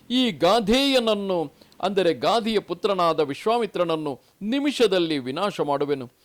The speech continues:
ಭಯಪಟ್ಟು ಓಡಬೇಡಿರಿ." ಹೀಗೆಂದು ಆಶ್ವಾಸನೆಯನ್ನಿತ್ತು ಕೋಪಾವಿಷ್ಟರಾಗಿ ವಿಶ್ವಾಮಿತ್ರರಿಗೆ ಹೇಳಿದರು. "ದುರುಳನೆ, ಬಹಳ ಕಾಲದಿಂದ ಮಹರ್ಷಿಗಳಿಂದಲೂ ವ-, ಮೃಗ ಪಕ್ಷಿಗಳಿಂದಲೂ ಸಮೃದ್ಧವಾಗಿದ್ದ ಈ ದಿವ್ಯಾಶ್ರಮವನ್ನು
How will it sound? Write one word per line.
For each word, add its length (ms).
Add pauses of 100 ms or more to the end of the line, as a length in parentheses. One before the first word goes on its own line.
(280)
ಭಯಪಟ್ಟು 540
ಓಡಬೇಡಿರಿ." 800 (420)
ಹೀಗೆಂದು 580
ಆಶ್ವಾಸನೆಯನ್ನಿತ್ತು 1160 (320)
ಕೋಪಾವಿಷ್ಟರಾಗಿ 1080 (260)
ವಿಶ್ವಾಮಿತ್ರರಿಗೆ 1000
ಹೇಳಿದರು. 540 (540)
"ದುರುಳನೆ, 720 (280)
ಬಹಳ 340
ಕಾಲದಿಂದ 640
ಮಹರ್ಷಿಗಳಿಂದಲೂ 1300
ವ-, 220
ಮೃಗ 280
ಪಕ್ಷಿಗಳಿಂದಲೂ 920
ಸಮೃದ್ಧವಾಗಿದ್ದ 920
ಈ 480
ದಿವ್ಯಾಶ್ರಮವನ್ನು 1000